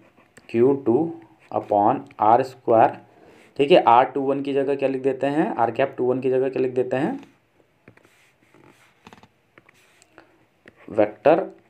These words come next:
आर टू वन divided by आर। ठीक है, ये जो ये मैग्नीट्यूड था उसकी जगह हमने आर लिख दिया डायरेक्टली। तो हमारे पास force क्या हो जाएगा, वन टू,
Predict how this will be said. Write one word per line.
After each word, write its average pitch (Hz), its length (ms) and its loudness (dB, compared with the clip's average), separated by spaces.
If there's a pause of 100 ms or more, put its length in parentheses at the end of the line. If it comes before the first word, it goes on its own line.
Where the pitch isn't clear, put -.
आर 107 400 4 (680)
टू 110 200 0
वन 180 240 0 (500)
divided 98 520 -2
by 208 140 2 (1300)
आर। 98 200 -2 (880)
ठीक 190 140 2
है, - 140 2 (320)
ये 107 80 -6
जो 117 100 4 (600)
ये 113 200 0
मैग्नीट्यूड 120 560 0
था 170 80 4
उसकी 127 220 0
जगह 117 180 4
हमने 123 200 0 (120)
आर 95 180 0
लिख 85 120 -10
दिया 85 160 -6
डायरेक्टली। 80 420 -10 (520)
तो 104 120 2
हमारे 104 340 0 (120)
पास 110 340 6 (180)
force 95 360 -2
क्या 107 100 0
हो 104 60 0
जाएगा, 104 680 -2 (500)
वन 92 280 -2
टू, 95 160 -2